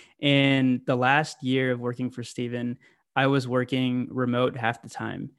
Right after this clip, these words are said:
So half the time I was in Dallas with my girlfriend, the other half the time I was in Austin. And the weeks that I was in Dallas, you know, we would have, we would have a weekly meeting every Friday.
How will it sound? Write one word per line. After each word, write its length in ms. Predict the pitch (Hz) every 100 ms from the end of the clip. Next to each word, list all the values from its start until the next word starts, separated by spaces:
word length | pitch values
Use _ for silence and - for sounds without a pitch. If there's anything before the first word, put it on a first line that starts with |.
| _ _
So 560 | - - 131 127 123 117
half 220 | - 139 143
the 80 |
time 300 | 139 135 135
I 100 | 131
was 180 | 127 120
in 120 | 120
Dallas 580 | 117 143 165 175 160 -
with 120 | -
my 100 | 123
girlfriend, 580 | 120 139 139 143 135 131 - _ -
the 80 | 135
other 140 | 131
half 160 | 123 120
the 60 |
time 300 | - 127 123
I 60 | 120
was 160 | 120
in 80 | 120
Austin. 500 | 113 113 - 104 113 _ _ _ _
And 640 | 139 135 135 131 127 123 120 -
the 100 | 131
weeks 320 | 127 135 -
that 80 | 147
I 120 | 139
was 180 | 131 123
in 160 | 120 117
Dallas, 680 | 135 180 123 120 123 - - -
you 100 | 135
know, 80 |
we 120 | 131 131
would 120 | 127
have, 420 | 127 123 120 123 _ _ _ -
we 60 |
would 100 | 139
have 160 | 139 135
a 40 |
weekly 340 | 123 151 147 135
meeting 280 | 139 131 123
every 180 | 117
Friday. 520 | 117 117 117 110 131